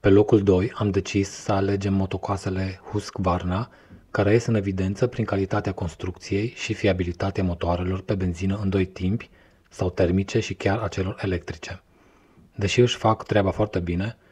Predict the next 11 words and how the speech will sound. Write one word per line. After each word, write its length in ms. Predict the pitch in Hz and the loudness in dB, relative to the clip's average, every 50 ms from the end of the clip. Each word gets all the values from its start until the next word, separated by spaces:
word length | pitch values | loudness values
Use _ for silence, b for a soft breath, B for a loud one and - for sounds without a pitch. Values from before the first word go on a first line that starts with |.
| b b b b b b b b b | b b b b b b b b b
motocoasele 600 | - 107 92 101 - - 113 104 - 110 104 101 | -4 -2 0 0 2 2 2 2 2 0 0 0
Husqvarna 720 | 95 87 107 113 - - - - 113 98 92 98 101 113 127 | -2 -2 -4 -6 -8 -8 -6 -4 -4 -2 -2 -2 -2 -2 -4
sunt 220 | - - - 107 101 | -4 -4 -4 -2 -2
mai 120 | 98 95 | -2 -2
scumpe 420 | - - - - 123 113 - 92 | -4 -4 0 0 0 2 0 -2
ca 160 | 90 - - 95 | -4 0 0 0
alte 180 | 98 92 - | 0 0 -2
produse 640 | - - 95 87 92 101 104 - - 87 90 - _ - | -6 -6 -4 -2 -2 -4 -4 -4 -6 -8 -8 -8 _ -6
din 120 | 98 92 | -4 -4
aceeași 280 | 92 87 - 98 92 - | -4 -4 -4 -6 -6 -4
categorie, 680 | - 92 - 90 - 95 90 90 87 87 90 123 - | -6 -6 -6 -4 -4 -4 -4 -2 -2 -2 -2 -4 -6